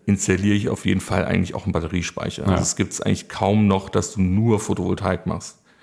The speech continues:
Speaker 1: im, im, im Haushalt. Ähm, so, und dann habe ich,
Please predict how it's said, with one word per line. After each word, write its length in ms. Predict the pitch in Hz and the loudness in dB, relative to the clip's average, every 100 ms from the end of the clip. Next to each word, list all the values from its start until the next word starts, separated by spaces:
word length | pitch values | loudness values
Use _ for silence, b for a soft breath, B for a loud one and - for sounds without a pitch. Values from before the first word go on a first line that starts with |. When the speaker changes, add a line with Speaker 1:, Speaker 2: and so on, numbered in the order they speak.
| b | b
Speaker 1:
im, 200 | 95 90 | 0 2
im, 260 | - 87 - | 2 2 2
im 300 | 87 85 90 | 2 2 2
Haushalt. 600 | 98 95 95 87 90 101 B B B B | 0 0 -2 -2 -4 -10 B B B B
Ähm, 540 | 104 92 90 90 87 - - | 0 2 4 4 2 -2 -2
so, 160 | 104 95 | 2 4
und 120 | 92 | 4
dann 180 | 92 98 | 2 2
habe 180 | 101 | 2
ich, 320 | 104 101 - | 2 0 -4